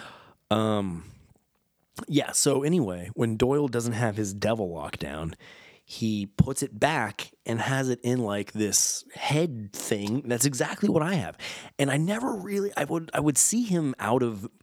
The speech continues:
Misfits attire, and he would have this thing on his head. I'm like, "What's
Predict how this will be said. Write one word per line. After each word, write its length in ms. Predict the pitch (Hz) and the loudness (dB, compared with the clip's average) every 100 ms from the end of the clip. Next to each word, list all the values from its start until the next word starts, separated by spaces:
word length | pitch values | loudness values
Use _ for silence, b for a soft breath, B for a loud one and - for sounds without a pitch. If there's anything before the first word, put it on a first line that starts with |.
| _ | _
Misfits 960 | 123 117 127 127 - 98 85 - - - | 0 2 4 2 0 -4 0 0 2 0
attire, 680 | 120 - - 95 92 85 90 B B B B B B | -4 -4 -2 0 0 -2 -4 B B B B B B
and 80 | 139 | 0
he 40 | 127 | 2
would 60 | |
have 140 | 135 139 | 2 0
this 140 | 120 | 2
thing 180 | 170 185 | 2 2
on 60 | |
his 100 | 104 - | 0 0
head. 140 | 104 | 0
I'm 100 | 104 | 0
like, 160 | 98 - | -2 -4
"What's 520 | 104 139 180 - | -2 -2 0 -2